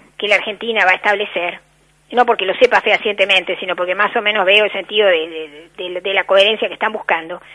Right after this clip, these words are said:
eh, ninguna de esas, de esos acuerdos que puedan hacer, incluso con el noventa y dos coma siete, va a ser sin costos.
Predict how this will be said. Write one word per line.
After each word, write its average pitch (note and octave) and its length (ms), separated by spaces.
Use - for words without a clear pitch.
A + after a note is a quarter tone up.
eh, C4 380
ninguna G#4+ 480
de D4 220
esas, A#3+ 360
de C4 180
esos C#4+ 220
acuerdos D4 640
que G#3 140
puedan G3+ 260
hacer, G#3+ 500
incluso A#3+ 320
con G#3+ 120
el G3 280
noventa G3 300
y A3 60
dos A#3 100
coma B3+ 260
siete, A3+ 240
va G#3 80
a F#3+ 60
ser A3 140
sin E3 100
costos. D#3 420